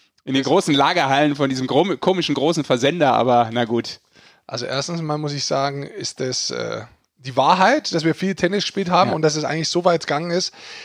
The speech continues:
Speaker 2: dass wir uns, äh, ich weiß nicht, ob, ob ich's im Buch gesagt habe, ob ich's bei einer anderen Gelegenheit erzählt
Speaker 1: Ja, ich weiß
Speaker 2: habe.
Speaker 1: auch nicht
Speaker 2: Ich
Speaker 1: mehr
Speaker 2: weiß
Speaker 1: genau.
Speaker 2: nicht.
Speaker 1: Ich hab's ja auch nie gelesen. Nein,
Speaker 2: Deswegen,
Speaker 1: nein.
Speaker 2: ich hab's Buch jetzt vor mir, ich könnte jetzt lesen, aber ich will keinen langweilen.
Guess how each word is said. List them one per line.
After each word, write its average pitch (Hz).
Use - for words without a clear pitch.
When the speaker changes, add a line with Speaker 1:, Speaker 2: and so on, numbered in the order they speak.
Speaker 2:
dass 135
wir 151
uns, 151
äh, 135
ich 135
weiß 208
nicht, 185
ob, 165
ob 139
ich's 143
im 139
Buch 233
gesagt -
habe, 139
ob 139
ich's 135
bei 143
einer 135
anderen 151
Gelegenheit 147
erzählt 117
Speaker 1:
Ja, 131
ich 131
weiß 127
Speaker 2:
habe. 117
Speaker 1:
auch 123
nicht 123
Speaker 2:
Ich -
Speaker 1:
mehr 151
Speaker 2:
weiß 151
Speaker 1:
genau. 98
Speaker 2:
nicht. 95
Speaker 1:
Ich -
hab's -
ja -
auch 123
nie 120
gelesen. 107
Nein, -
Speaker 2:
Deswegen, 147
Speaker 1:
nein. 147
Speaker 2:
ich 135
hab's -
Buch 190
jetzt 190
vor 180
mir, 175
ich -
könnte 160
jetzt -
lesen, 160
aber 135
ich 135
will 143
keinen 143
langweilen. 139